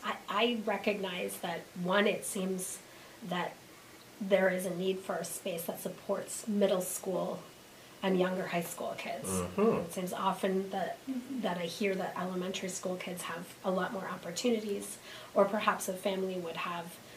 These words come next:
Speaker 1: you know, one child eligible for a scholarship to attend a program, but maybe two or three other children in the family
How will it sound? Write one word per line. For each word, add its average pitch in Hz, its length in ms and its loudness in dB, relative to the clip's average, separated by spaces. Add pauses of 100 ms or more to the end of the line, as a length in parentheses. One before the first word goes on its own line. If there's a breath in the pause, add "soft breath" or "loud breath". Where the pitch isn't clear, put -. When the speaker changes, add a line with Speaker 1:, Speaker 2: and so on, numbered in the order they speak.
(300 loud breath)
Speaker 1:
you 196 80 4
know, 165 60 4
one 214 360 4
child 190 360 4
eligible 180 460 -2
for - 160 -6
a 165 80 -2
scholarship 180 600 -2
to - 140 -4
attend 175 300 -2
a - 20 -6
program, 175 520 0
but 175 200 -4
maybe 180 220 -4
two 180 240 -4
or 180 60 -4
three 190 260 -2
other 190 220 -2
children 180 340 -2
in 170 100 -6
the 175 60 -8
family 170 500 -4